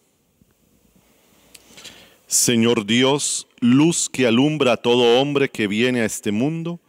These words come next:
ilumina nuestros corazones con el resplandor de tu gracia,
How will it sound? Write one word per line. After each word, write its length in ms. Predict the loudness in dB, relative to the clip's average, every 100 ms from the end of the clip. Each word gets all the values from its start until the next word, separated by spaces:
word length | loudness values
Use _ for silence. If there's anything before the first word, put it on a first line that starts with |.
| _ _ _ _ _ _ -8 0
ilumina 400 | 2 2 2 2
nuestros 480 | 0 0 -2 -4
corazones 760 | -2 0 0 0 0 0 -2 -4
con 220 | -4 -2
el 160 | -2 -2
resplandor 720 | -4 -4 -4 -2 0 0 0
de 100 | -2
tu 140 | -2 -2
gracia, 560 | 0 0 -4 -10 -14